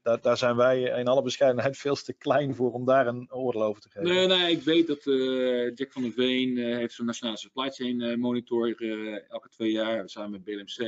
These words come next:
Speaker 2: C. Dus dan zie je
Speaker 1: Mhm.
Speaker 2: dat, eh, ik geloof, eh, het gemiddelde cijfer is nou een, eh, een, een drie op de schaal van vijf. Dus
Speaker 1: Ja.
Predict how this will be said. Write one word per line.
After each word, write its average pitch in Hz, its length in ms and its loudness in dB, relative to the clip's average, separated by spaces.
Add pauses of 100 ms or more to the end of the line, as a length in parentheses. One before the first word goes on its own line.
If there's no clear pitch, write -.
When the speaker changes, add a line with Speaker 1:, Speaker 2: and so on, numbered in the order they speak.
Speaker 2:
C. 113 60 -2
Dus 98 140 -14
dan 101 180 -16
zie - 140 -8
je 107 40 -2
Speaker 1:
Mhm. 113 80 -4
Speaker 2:
dat, 120 180 -8
eh, 98 100 -6
ik 95 160 -8
geloof, 98 320 -10
eh, 95 260 -4
het 95 140 -10
gemiddelde 101 360 -10
cijfer 101 280 -6
is 90 60 -20
nou 95 320 -16
een, 95 80 -16
eh, 95 60 -12 (160)
een, 98 120 -18
een 110 140 -12
drie 120 300 -4
op - 60 -20
de 113 100 -8
schaal 110 260 -6
van 107 120 -14
vijf. 113 300 -4
Dus 98 140 -8
Speaker 1:
Ja. 117 180 0